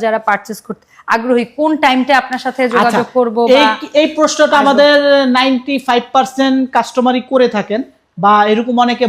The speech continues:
Speaker 2: ভুলও করেন। আমরা সবসময় বলি, ধরেন এটা আপনার একটা স্ল্যাব,
Speaker 1: হুম।
Speaker 2: আপনি যখন স্ল্যাবটা কমপ্লিট করে ফেলবেন, কমপ্লিট করার পরে নিচে যখন আপনার জায়গাটা ফাঁকা অংশ থাকবে,
Speaker 1: হুম।
Speaker 2: তখন আপনি প্রোডাক্টগুলা পারচেজ করতে হবে।
Speaker 1: হুম।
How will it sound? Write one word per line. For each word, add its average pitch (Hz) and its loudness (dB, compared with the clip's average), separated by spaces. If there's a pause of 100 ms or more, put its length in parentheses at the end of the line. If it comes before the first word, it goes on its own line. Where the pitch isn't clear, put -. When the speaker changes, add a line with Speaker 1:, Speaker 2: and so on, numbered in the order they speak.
Speaker 2:
ভুলও 226 2 (100)
করেন। 170 -4 (300)
আমরা 220 2 (100)
সবসময় 269 2
বলি, 214 2 (120)
ধরেন 247 4
এটা 247 2
আপনার 240 0
একটা 240 -2 (120)
স্ল্যাব, 240 2 (440)
Speaker 1:
হুম। 190 -12 (120)
Speaker 2:
আপনি 254 -4 (100)
যখন 254 0 (100)
স্ল্যাবটা 240 0 (140)
কমপ্লিট 240 -2 (100)
করে 226 2
ফেলবেন, 202 -4 (180)
কমপ্লিট 233 -4 (120)
করার 226 2 (120)
পরে 214 -2 (160)
নিচে 226 -6 (100)
যখন 240 -8
আপনার 226 -6
জায়গাটা 208 -2 (100)
ফাঁকা 202 -2 (100)
অংশ 190 -12 (140)
থাকবে, 175 -4
Speaker 1:
হুম। 185 -6 (340)
Speaker 2:
তখন 254 0 (200)
আপনি 247 -4 (140)
প্রোডাক্টগুলা 233 0 (420)
পারচেজ 226 0 (120)
করতে 233 -2
হবে। 180 0 (260)
Speaker 1:
হুম। 185 -10